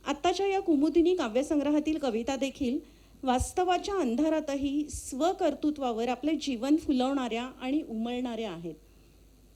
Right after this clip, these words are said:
म्हणूनच आशयाचा दरवळ रसिकांपर्यंत पोचवणाऱ्या आहेत.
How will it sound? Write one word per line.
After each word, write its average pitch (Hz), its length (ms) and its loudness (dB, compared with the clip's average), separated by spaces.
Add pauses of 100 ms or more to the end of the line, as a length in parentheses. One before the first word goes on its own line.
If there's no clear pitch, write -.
(480)
म्हणूनच 294 600 6 (320)
आशयाचा 320 580 0
दरवळ 233 460 0 (140)
रसिकांपर्यंत 254 880 -2
पोचवणाऱ्या 208 800 -2
आहेत. 156 240 -10